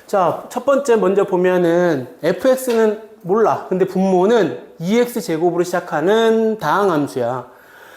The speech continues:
그래서 내 일로 수렴한다는 얘기는, 아, 분자 분모의 차수가 같아서 수렴-, 수렴하는 값이 일이구나. 그러면 에프엑스하고 차수가 같으면서 개수 B가 일 나오려면은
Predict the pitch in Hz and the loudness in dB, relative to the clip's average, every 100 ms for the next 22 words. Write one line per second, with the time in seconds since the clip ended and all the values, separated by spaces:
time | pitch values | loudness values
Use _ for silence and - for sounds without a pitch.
0 | - - - 208 214 214 202 196 196 254 | -20 -8 0 0 0 0 2 4 4 2
1 | 277 277 262 277 269 262 240 233 220 214 | 2 2 0 0 2 2 2 2 0 0
2 | 214 247 262 254 135 160 170 180 202 240 | 2 2 2 -2 -4 -2 -4 -2 -2 0
3 | 262 226 214 220 214 208 202 202 247 - | 0 0 -2 0 2 4 2 0 -10 -12
4 | - 208 208 202 - - - - 143 117 | -12 -2 -2 -2 -6 -12 -12 -10 -4 -4
5 | 110 180 190 156 120 - - - - 269 | -2 0 2 2 -2 -10 -20 -20 -10 -6
6 | 254 247 - 262 254 247 233 220 202 175 | -6 -8 -10 -2 0 2 2 0 0 -4
7 | - 185 196 240 269 196 147 185 180 165 | -4 -6 -4 -2 -4 -4 -2 -2 -2 -2
8 | 151 214 254 247 - - - - - - | 0 2 0 -4 -16 -14 -14 -14 -16 -4
9 | 147 165 247 240 240 214 214 196 - 254 | -4 -2 2 2 0 0 0 0 -4 -8
10 | - 247 233 - 160 - 196 185 175 208 | -6 -4 -2 -2 -6 -6 -2 0 0 2
11 | 233 247 - - - _ - - - - | 2 0 -6 -16 -20 _ -20 -20 -16 -2
12 | 185 185 214 185 175 196 233 247 240 214 | -2 0 -2 -2 2 2 4 2 2 2
13 | 196 185 180 233 214 131 | 2 0 -2 -2 -2 -4